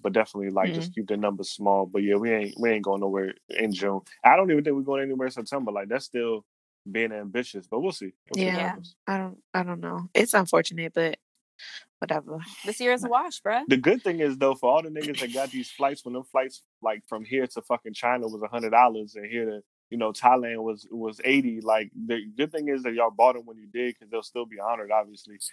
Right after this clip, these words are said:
Speaker 1: So that's one thing I wanted
Speaker 2: Mm-hmm.
Speaker 1: to do. I wanted to make sure I locked in flights that I knew I wanted, to places that I knew I wanted to go no matter what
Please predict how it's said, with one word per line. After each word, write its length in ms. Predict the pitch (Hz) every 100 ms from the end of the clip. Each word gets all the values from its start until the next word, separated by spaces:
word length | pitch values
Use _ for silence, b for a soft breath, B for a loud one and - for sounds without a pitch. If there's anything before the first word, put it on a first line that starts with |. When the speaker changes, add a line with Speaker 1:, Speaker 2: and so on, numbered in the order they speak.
| -
Speaker 1:
So 100 | 156
that's 120 | 151
one 160 | 143
thing 140 | 123 117
I 80 | 131
wanted 220 | 117 98
Speaker 2:
Mm-hmm. 40 |
Speaker 1:
to 60 | 107
do. 40 |
I 40 | 127
wanted 220 | 135 113
to 60 |
make 120 | 113 113
sure 140 | 113
I 40 |
locked 320 | 110 113 110 -
in 240 | 110 104 _ _ _
flights 340 | - 123 120 -
that 140 | 110
I 60 | 113
knew 200 | 117 123
I 80 | 113
wanted, 360 | 110 117 113 101 -
to 80 | 107
places 340 | 127 120 110
that 80 | 110
I 60 | 107
knew 120 | 110
I 60 | 113
wanted 320 | 107 110 -
to 80 | 104
go 280 | 110 110 113
no 120 | 110
matter 260 | 110 107 101
what 280 | 98 135